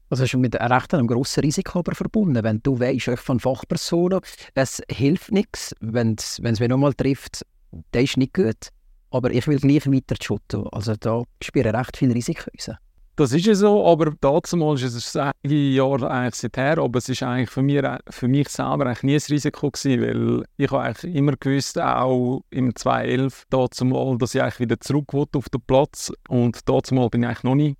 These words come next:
Speaker 2: im Profikader gewesen. Und nachher das Spiel, das du vorher eigentlich kurz verlinkt oder angesprochen hast, äh, gegen Basel mit dem Jan Sommer, das war im zweitausenddreizehn gewesen, also eigentlich rund, äh, zwei Jahre später.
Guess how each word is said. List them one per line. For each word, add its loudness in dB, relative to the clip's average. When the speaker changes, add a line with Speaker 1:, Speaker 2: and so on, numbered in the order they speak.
Speaker 2:
im 0
Profikader 0
gewesen. -2
Und 2
nachher 4
das -2
Spiel, 0
das 2
du -20
vorher 2
eigentlich -2
kurz -2
verlinkt 2
oder 2
angesprochen 0
hast, -2
äh, -2
gegen -4
Basel 0
mit 4
dem 4
Jan 4
Sommer, 2
das -2
war 2
im 4
zweitausenddreizehn 0
gewesen, 0
also 2
eigentlich -4
rund, 2
äh, -4
zwei -2
Jahre 0
später. -2